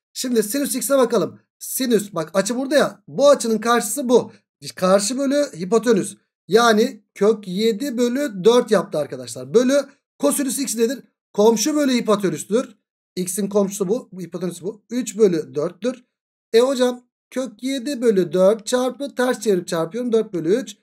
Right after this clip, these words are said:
Bu da kaç yaptı? Kök yedi bölü üç çıktı. Cevap bu oldu arkadaşlar. Geldik bir sonraki soruya. Bak x burada bu sefer.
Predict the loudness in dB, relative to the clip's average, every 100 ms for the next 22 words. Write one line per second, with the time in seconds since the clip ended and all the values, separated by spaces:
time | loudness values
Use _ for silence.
0 | _ _ -4 -2 -2 -4 -4 -8 -10 -8
1 | -4 -4 -4 -4 -4 -6 -8 -10 -12 -14
2 | -16 -20 -20 -8 0 2 0 -2 0 2
3 | 2 -2 -14 -16 -20 -20 -14 0 2 2
4 | -2 -6 -4 -4 -4 -6 -8 _ _ _
5 | 0 0 0 -4 -4 -4 0 0 -2 -6
6 | -10